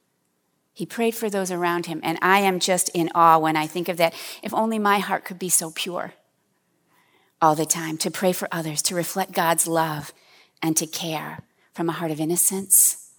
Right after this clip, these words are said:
and a heart of authenticity, the humility of a child. So thank you, Everett, for praying for us this morning and showing us what that looked like. Now, Paul also recognized the need. Yes, thank you. That's good.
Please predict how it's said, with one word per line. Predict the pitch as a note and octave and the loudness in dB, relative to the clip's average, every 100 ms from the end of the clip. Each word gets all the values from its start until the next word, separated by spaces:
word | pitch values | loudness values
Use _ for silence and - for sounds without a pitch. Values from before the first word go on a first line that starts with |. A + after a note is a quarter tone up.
| _ _ _ _ _ _ - | _ _ _ _ _ _ -4
and | D3 | -2
a | |
heart | C3+ E3 D#3+ | 0 2 2
of | D3+ - | 0 -6
authenticity, | D3+ - D3+ D3 D#3+ - C#3+ C3 | -6 -6 -4 -4 2 2 0 -6
the | |
humility | C3 F3 E3 F3 F3+ F#3 F#3 F#3+ - - _ - | -6 -4 0 2 2 0 -2 -6 -10 -20 _ -10
of | D#3 | -6
a | D#3 | -4
child. | - D#3 C3+ | -4 -4 -4
So | - | -4
thank | C#3+ E3 D#3+ | -2 -2 -2
you, | G3 | -4
Everett, | D#3+ C#3+ D3+ | -6 -6 -8
for | - D3+ | -10 -14
praying | - E3+ D3+ C#3+ C3+ C#3+ _ _ _ _ _ | -10 -6 -6 -6 -10 -16 _ _ _ _ _
for | - D#3 | -4 0
us | C#3+ - | 2 2
this | - - | 2 2
morning | D3+ D3 C#3+ | 2 -2 -2
and | C#3 | -2
showing | - D3+ C#3+ | 0 0 -2
us | C#3+ - | -4 -6
what | D3 D3 | -8 -6
that | C#3 | -8
looked | C#3+ - | -10 -12
like. | D#3+ E3 - - - _ _ _ _ _ _ _ _ _ - - - - | -14 -16 -20 -20 -20 _ _ _ _ _ _ _ _ _ -16 -16 -20 0
Now, | F#3+ | 2
Paul | - B3+ B3+ B3+ | 4 8 10 10
also | A3+ A#3 A3 | 10 8 6
recognized | F#3 G3 G#3+ G3 E3+ E3+ | 6 6 6 4 4 4
the | F3 | 4
need. | E3 D#3+ | 2 2
Yes, | G#3+ G#3+ - | 4 4 6
thank | - D4+ | 4 4
you. | - | 2
That's | D3 F3 - | 2 2 4
good. | - F3 | 2 2